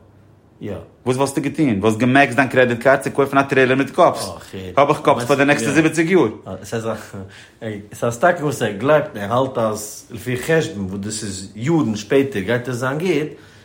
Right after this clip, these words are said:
Speaker 1: שוין פרייג מען, דער פרייז גייט אראפ, און איך קען קויפן מער פאר ביליגער.
Speaker 2: יא.
Speaker 1: אויך קען איך האבן.
Speaker 2: יא. אין, אין, אין דער זעסטער טאג שפעטער, עס גייט צו פינף דאלער, וועסט דו שוין קויפן, יעצט קאפסט פאר דיין אייניקלעך אויך.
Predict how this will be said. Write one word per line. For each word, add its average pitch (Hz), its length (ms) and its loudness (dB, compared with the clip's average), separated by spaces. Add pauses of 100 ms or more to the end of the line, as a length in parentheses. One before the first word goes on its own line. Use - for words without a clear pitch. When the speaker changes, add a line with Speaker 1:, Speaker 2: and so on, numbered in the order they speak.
(100)
Speaker 1:
שוין 120 220 -2
פרייג 156 340 0
מען, 107 100 -4
דער 98 160 -8
פרייז 139 240 0
גייט 127 240 -2
אראפ, 160 200 -2
און 110 80 -4
איך 110 80 -6
קען 127 140 -4
קויפן 123 300 -6
מער 123 140 -2
פאר 135 140 -4
ביליגער. 95 440 -6 (300)
Speaker 2:
יא. 139 120 2
Speaker 1:
אויך 202 160 2
קען 92 100 -8 (180)
איך 78 120 -14
האבן. 78 100 -12 (360)
Speaker 2:
יא. 151 140 6 (480)
אין, 117 140 2
אין, 113 320 0
אין 117 80 0
דער 110 200 2
זעסטער 139 340 2
טאג 127 140 -6
שפעטער, 127 280 0
עס 113 60 -6
גייט 120 160 4
צו 117 80 -8
פינף 107 320 -2
דאלער, 104 140 4
וועסט 113 180 0
דו 117 60 -6
שוין 113 160 -4
קויפן, 131 200 2
יעצט 135 160 2
קאפסט 143 180 0
פאר 139 80 0
דיין 143 140 4
אייניקלעך 156 400 4
אויך. 156 180 4